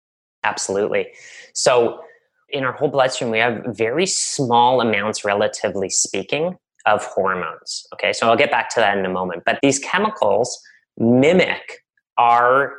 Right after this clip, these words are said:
endogenous hormones, endogenous meaning the ones we make in our body. So for example, bisphenol A and, and phthalates are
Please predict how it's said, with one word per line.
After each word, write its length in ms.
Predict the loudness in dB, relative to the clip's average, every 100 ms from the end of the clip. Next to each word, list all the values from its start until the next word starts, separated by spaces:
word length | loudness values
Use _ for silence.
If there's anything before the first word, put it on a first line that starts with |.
| -20 _ -2
endogenous 800 | 0 2 2 2 0 -2 -4 -6
hormones, 340 | -8 -8 -6
endogenous 480 | -2 0 0 -4 -6
meaning 180 | -6 -6
the 80 |
ones 260 | -6 -8 -8
we 80 | -8
make 220 | -6 -8
in 60 | -8
our 140 | -8
body. 340 | -4 -4 -4 -8
So 180 | -6 -4
for 160 | 0 0
example, 520 | 2 2 2 0 0
bisphenol 640 | 0 -2 -6 -4 -2 0
A 180 | 0 0
and, 140 | -2 -6
and 100 | -6 -2
phthalates 640 | 0 2 2 0 -2 -10 -18 _ _ _ _ 0
are 680 | 4 4 6 4 4 2